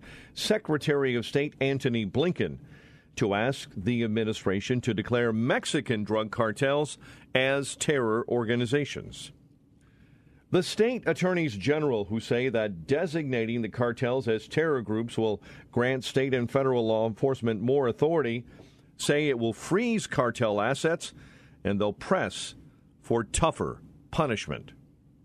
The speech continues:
Republicans are vowing to block a new D C law that they say goes too soft on crime. Daybreak Insider Capitol Hill correspondent Bob Agnew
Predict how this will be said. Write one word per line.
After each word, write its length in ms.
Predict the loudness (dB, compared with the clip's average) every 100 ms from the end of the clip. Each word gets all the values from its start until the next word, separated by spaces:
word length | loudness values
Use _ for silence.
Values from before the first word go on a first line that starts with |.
| -20 -20 -20 _ _ -20 -20 -20 -20 -20 _ _ _ -20 _ 2
Republicans 760 | 2 4 4 4 4 2 4
are 140 | 2 2
vowing 420 | 2 2 2 0
to 80 | 0
block 400 | 2 2 2 0
a 60 |
new 200 | 0 -2
D 260 | 0 -2 -2
C 280 | -2 0 2
law 480 | 2 2 2 0 -4 -20 -20 -2
that 180 | -2 2
they 160 | 0
say 240 | 2 0 2
goes 420 | 2 2 0 -4
too 300 | -2 0 0
soft 520 | 0 2 2 0 -6 -20 -4 0
on 220 | 0 0
crime. 540 | 0 2 2 0 -6 -16 -20 -20 _ -20 -20 _ -20 -20 _ _
Daybreak 400 | -2 0 -2 0
Insider 540 | -2 2 2 2 0
Capitol 560 | 0 0 2 2 2 2
Hill 280 | 2 0 -2
correspondent 840 | 0 2 0 0 0 2 0 0
Bob 260 | 2 2 2
Agnew 460 | 0 0 0 0